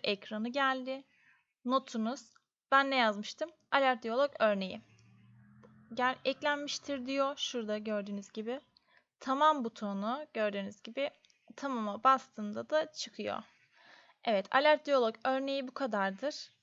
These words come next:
Kodları GitHub'a ekleyeceğim. Oradan bakabilirsiniz.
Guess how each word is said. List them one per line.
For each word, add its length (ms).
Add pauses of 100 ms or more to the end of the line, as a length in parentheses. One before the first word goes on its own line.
(120)
Kodları 600 (600)
GitHub'a 560
ekleyeceğim. 680 (720)
Oradan 500
bakabilirsiniz. 920